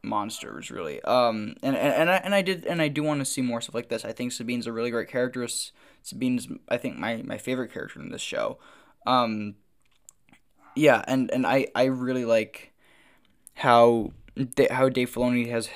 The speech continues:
has always handled that in Rebels and Clone Wars and in Mandalorian now, with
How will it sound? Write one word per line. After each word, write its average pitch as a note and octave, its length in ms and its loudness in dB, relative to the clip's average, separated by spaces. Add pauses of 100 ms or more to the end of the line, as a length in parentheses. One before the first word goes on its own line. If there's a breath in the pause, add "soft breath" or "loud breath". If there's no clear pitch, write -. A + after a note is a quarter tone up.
(160)
has A#2 160 -2
always A#2 260 6
handled A2 320 -4
that - 400 -4
in A2+ 480 -2
Rebels A2 540 2
and A2 100 -6
Clone A#2 300 -2
Wars G#2+ 200 -2
and A2+ 80 -2
in G#2+ 120 -2
Mandalorian A2 640 -2
now, A2 260 -4
with - 300 -8